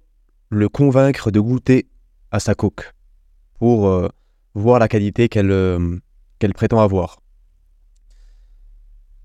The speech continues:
Le baron de la drogue reconnaît donc, euh, la qualité de son produit juste après l'avoir goûté.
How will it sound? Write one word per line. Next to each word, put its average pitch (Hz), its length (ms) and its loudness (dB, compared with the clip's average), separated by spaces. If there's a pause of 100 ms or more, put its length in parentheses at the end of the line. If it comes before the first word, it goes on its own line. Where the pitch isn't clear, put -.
(1000)
Le 101 140 0
baron 107 340 2
de 107 100 0
la 101 80 4
drogue 104 340 0
reconnaît 117 580 0 (1160)
donc, 101 340 -2
euh, 90 220 0
la 95 120 0
qualité 107 520 0
de 104 120 -6
son 101 160 -4
produit 104 460 -2 (160)
juste 95 220 -4
après 101 180 -2
l'avoir 95 300 0
goûté. 107 320 -2